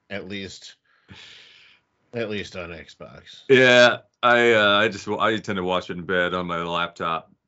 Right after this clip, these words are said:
Speaker 2: so that's, I guess I scroll a lot, looking for tidbits on the sidebar. <sighs> But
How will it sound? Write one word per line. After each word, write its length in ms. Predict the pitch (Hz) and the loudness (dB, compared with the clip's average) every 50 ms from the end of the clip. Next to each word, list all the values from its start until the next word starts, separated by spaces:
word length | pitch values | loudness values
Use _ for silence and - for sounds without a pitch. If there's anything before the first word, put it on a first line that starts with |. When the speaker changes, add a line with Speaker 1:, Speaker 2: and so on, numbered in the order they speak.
| _ _ _ _ | _ _ _ _
Speaker 2:
so 400 | - - 78 65 65 57 - - _ | -18 -14 -12 -12 -10 -12 -14 -16 _
that's, 220 | - 107 98 - 98 | -18 -16 -16 -12 -8
I 140 | 90 92 90 | -6 -6 -6
guess 180 | 92 87 - | -6 -6 -8
I 280 | 85 80 78 80 80 82 - | -6 -6 -6 -6 -6 -8 -12
scroll 580 | - - - - - 101 90 85 85 85 82 80 | -16 -16 -14 -6 -2 -2 0 0 -2 -2 -4 -4
a 40 | 80 | -4
lot, 360 | 80 78 78 80 78 - - _ _ _ _ _ _ _ _ _ _ _ _ _ - | -2 -2 -2 -2 -4 -6 -10 _ _ _ _ _ _ _ _ _ _ _ _ _ -12
looking 240 | 104 95 - 101 - | -12 -10 -10 -10 -8
for 120 | - 92 | -6 -6
tidbits 600 | - - - 98 90 87 78 85 82 82 - - | -6 -4 -4 -4 -4 -4 -4 -6 -6 -6 -6 -8
on 100 | 87 82 | -8 -8
the 80 | 80 78 | -8 -8
sidebar. 720 | - - 95 85 82 85 85 82 85 82 80 78 76 - _ _ _ _ _ _ _ _ _ _ _ _ _ _ _ _ - - - 92 90 _ _ _ _ _ _ _ _ _ _ _ _ _ _ _ - - - _ _ _ _ _ _ _ | -8 -4 -2 -2 -2 -2 -4 -4 -4 -4 -4 -4 -6 -8 _ _ _ _ _ _ _ _ _ _ _ _ _ _ _ _ -20 -20 -20 -20 -20 _ _ _ _ _ _ _ _ _ _ _ _ _ _ _ -20 -20 -20 _ _ _ _ _ _ _
<sighs> 220 | - - 123 101 98 | -4 -2 -2 0 2
But 300 | 127 156 156 - - | 2 2 2 2 -2